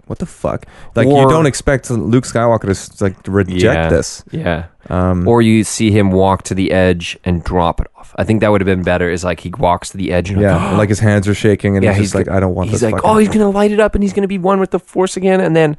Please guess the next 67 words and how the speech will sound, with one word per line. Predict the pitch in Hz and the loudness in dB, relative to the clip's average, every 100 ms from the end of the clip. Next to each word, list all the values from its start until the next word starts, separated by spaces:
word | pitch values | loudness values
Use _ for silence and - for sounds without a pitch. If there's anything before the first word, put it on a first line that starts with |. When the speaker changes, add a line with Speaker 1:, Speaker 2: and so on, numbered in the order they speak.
| - _ _ _ | -10 _ _ _
Speaker 2:
he | 90 | -8
just | 90 - | -6 -2
drops | 85 - | -2 -2
off | - - | -6 -4
the | 92 | -4
edge, | 92 | -2
and | 98 | 0
it's, | 98 | 0
like, | 95 92 | 0 -2
a | |
big | 80 107 - | -2 -2 -4
shot | - 95 87 - _ - - _ | -2 -2 -2 -8 _ -20 -20 _
where | 98 92 90 | 0 2 2
Luke | 87 101 - | 0 -4 -4
is | - | -4
standing | 98 90 | -2 0
on | 90 | 0
the | 92 | 0
edge, | 87 | -2
and | 160 | -6
you | 92 | -8
just | 92 | -8
see | - | -8
this | 90 85 | -8 -8
tiny | - 98 87 | -6 -4 -4
little | 90 95 | -6 -8
thing | 90 90 | -10 -8
fall | - 90 | -8 -8
down. | - - - | -8 -12 -12
Like, | - - | -14 -2
that | 101 | 0
Speaker 1:
Yeah. | 101 | 0
Speaker 2:
would | 101 | -2
have | 92 | -2
been | 95 87 - - - - | -4 -6 -12 -20 -20 -4
more | 113 113 107 | 0 2 2
momentous, | 104 95 92 104 - 180 190 - - _ - | 0 0 0 -4 -2 -4 -4 -12 -18 _ -8
and | - 123 | -2 -2
you | |
could | 170 | -2
still, | - 175 160 - - | -2 -2 -2 -6 -10
all | 95 135 | -6 -4
the | 151 | -4
stuff | 170 175 | -4 -2
after | 190 214 165 151 | -4 -4 0 0
it, | - | 2
all | 120 | 0
Speaker 1:
Well, | - | 0
Speaker 2:
the | |
Speaker 1:
you | 170 | 2
don't | 196 | 2
even, | 190 | 2
Speaker 2:
parks | 175 165 | 0 0
and | 170 | 0
Speaker 1:
yeah, | |
Speaker 2:
stuff. | 160 131 - - | 2 2 -2 -6
Speaker 1:
don't | 135 | -2
even | 143 | 0
have | 135 | -2
to | 135 | 0
do | 135 | 0
it | 113 | 2
that | 117 147 | 0 0
big. | 92 85 | 0 0
Just, | 98 98 | -2 -4
like, | 104 98 | -6 -4
yeah, | 127 101 | 0 0